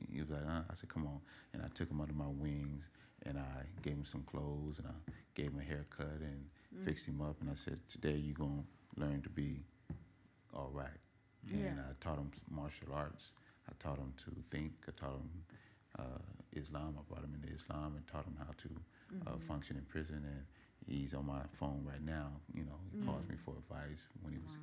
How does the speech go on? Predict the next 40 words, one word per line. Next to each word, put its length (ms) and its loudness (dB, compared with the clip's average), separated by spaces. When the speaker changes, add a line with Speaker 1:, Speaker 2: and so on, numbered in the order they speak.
Speaker 1:
he 60 2
Speaker 2:
Wow. 60 -4
Speaker 1:
got 160 2
out, 240 0
when 160 -2
he 80 -4
get 200 -6
married. 460 0
You 80 -2
Speaker 2:
He 80 6
Speaker 1:
know, 120 4
Speaker 2:
got 100 4
Speaker 1:
having 240 2
Speaker 2:
out? 100 -4
Speaker 1:
problems. 440 4
Yeah, 220 6
he 140 6
got 180 8
out. 60 6
He 200 8
only 200 6
had, 200 2
like, 100 -2
about 240 -2
four 240 -2
years, 280 -2
I 60 -8
believe. 280 -2
Speaker 2:
Okay. 380 -6
Speaker 1:
And 140 -4
so 300 -2
in 60 -2
that 160 0
four 240 0
years, 260 2
I 60 2
made 220 -2
sure 240 0
he 120 0
was 340 -2